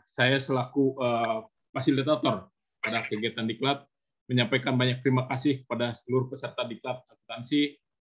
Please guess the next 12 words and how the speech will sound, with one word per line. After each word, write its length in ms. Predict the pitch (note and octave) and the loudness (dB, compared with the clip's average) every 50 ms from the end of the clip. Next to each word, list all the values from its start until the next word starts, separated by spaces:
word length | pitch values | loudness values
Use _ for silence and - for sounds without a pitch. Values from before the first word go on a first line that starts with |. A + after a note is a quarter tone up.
| _ _ _ _ - | _ _ _ _ -2
yang 160 | B2 B2+ B2+ | -2 0 0
telah 240 | B2+ C#3 C3+ B2+ B2 | 0 0 0 0 0
bersedia 400 | C3 B2+ - C3+ B2 B2+ C#3 C3+ | -2 -2 0 0 2 4 4 4
berbagi, 640 | B2 B2 - A2 A2+ A#2+ A#2+ A#2+ B2 C3+ C3+ C3 - | 4 2 0 0 2 2 2 2 2 0 0 0 -4
eh, 400 | _ _ _ _ - A#2 A2+ A2 | _ _ _ _ -8 -4 -2 -2
lewat 240 | A2 A2 A2+ A2+ G2+ | -2 -2 -2 -4 -6
diskusi 480 | A#2 A#2 A#2 - - _ - A#2 G#2+ | -10 -12 -12 -14 -14 _ -10 -10 -8
santai 400 | - - A#2+ A#2 A2+ A#2 G#2+ B2 | -6 -6 -4 -4 -4 -6 -6 -4
ini, 320 | B2+ C3+ C#3 C#3+ D3 D3 _ _ _ _ _ _ _ _ _ _ _ _ _ - | -2 -2 -2 -2 -4 -8 _ _ _ _ _ _ _ _ _ _ _ _ _ 0
dan 160 | A#2+ A#2+ A2+ | 2 2 4
juga 240 | A#2+ A2+ C3+ B2+ B2+ | 4 4 4 2 2
kepada 400 | - - B2+ A#2+ A#2+ A#2+ A2+ | 0 0 0 2 2 0 0